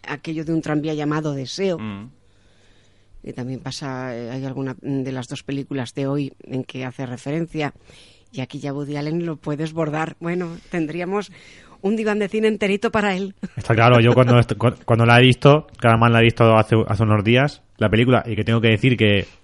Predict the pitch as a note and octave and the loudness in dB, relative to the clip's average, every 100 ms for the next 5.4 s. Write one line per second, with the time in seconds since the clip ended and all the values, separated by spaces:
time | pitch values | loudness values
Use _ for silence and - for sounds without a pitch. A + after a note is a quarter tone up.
0 | _ A2+ A2+ G#2+ A2 A2+ A#2 A2 G#2 G#2+ | _ -16 -10 -6 -2 0 2 0 0 0
1 | - A#2+ B2+ A2 G#2 G#2+ G#2 G2+ G2 - | 2 4 4 4 2 0 0 2 0 -4
2 | - _ _ - A2 A2 G#2+ A2+ A2+ A#2+ | -14 _ _ -10 2 4 4 4 4 4
3 | C3 C3 C#3 D3+ A#2 A#2 B2+ D3 - _ | 4 2 0 -2 -2 -2 0 -2 -6 _
4 | _ _ _ _ _ _ A2+ A#2+ B2 C3+ | _ _ _ _ _ _ -2 2 4 4
5 | C#3+ A#2 G#2+ | 4 2 -2